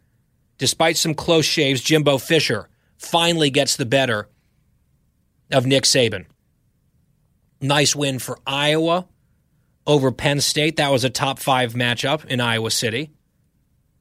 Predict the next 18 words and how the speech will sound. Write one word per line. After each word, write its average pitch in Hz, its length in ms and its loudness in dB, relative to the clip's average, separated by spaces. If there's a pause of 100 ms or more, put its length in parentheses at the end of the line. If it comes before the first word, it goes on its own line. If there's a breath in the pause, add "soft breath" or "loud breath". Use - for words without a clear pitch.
(560)
Close 165 300 2
shave 156 400 2
for - 160 -4
Notre 135 300 2
Dame. 127 460 0 (1080)
That 202 120 2
was 226 100 2
just 180 220 0
a, 143 160 -2
a 131 60 0
really 165 480 2
exciting 139 600 0
day 127 220 0
of 107 120 -4
college 120 340 -4
football 110 600 -4 (240 soft breath)
all 156 260 4
around. 147 520 0